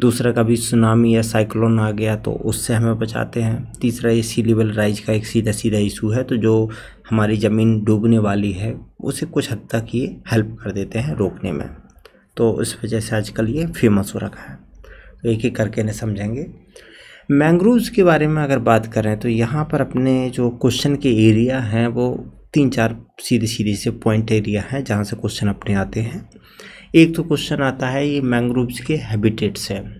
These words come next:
कि मैंग्रोव्स क्या हैं, हेलोफाइट हैं, ऐसे एरिया में उगते हैं जहाँ साली-, सैलाइन वाटर रहता है, यानी कि समुद्री कोस्टल एरिया में उगते हैं,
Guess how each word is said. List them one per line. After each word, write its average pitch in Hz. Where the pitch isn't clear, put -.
कि -
मैंग्रोव्स 107
क्या 110
हैं, 113
हेलोफाइट 110
हैं, 104
ऐसे 110
एरिया 110
में 110
उगते 110
हैं 110
जहाँ 107
साली-, 113
सैलाइन 117
वाटर 107
रहता 110
है, 110
यानी 120
कि 151
समुद्री 123
कोस्टल 120
एरिया 107
में 107
उगते 101
हैं, 110